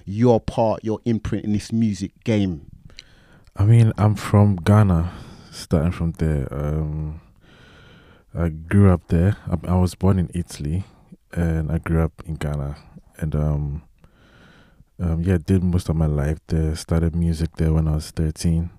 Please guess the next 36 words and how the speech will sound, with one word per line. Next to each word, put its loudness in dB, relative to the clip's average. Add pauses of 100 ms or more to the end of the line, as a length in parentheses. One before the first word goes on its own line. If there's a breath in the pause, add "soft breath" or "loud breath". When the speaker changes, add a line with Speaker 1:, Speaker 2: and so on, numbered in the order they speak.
(800 soft breath)
Speaker 2:
And -4
producing -2
on 0
mobile 2
phones, -4
like, -10
you -8
know, -6
Sony 0
Ericsson. -2
They 2
had 4
this 2 (100)
app -4
that -4
you -4
can -6
just, -4
like, -2
make -2
beats -8
on, -6
and -6
I -4
was -10
using -2
the 0
loops 0
to -4
make -4 (840 soft breath)
beats, -2
and 0
my 0
friends 0
used -4
to -2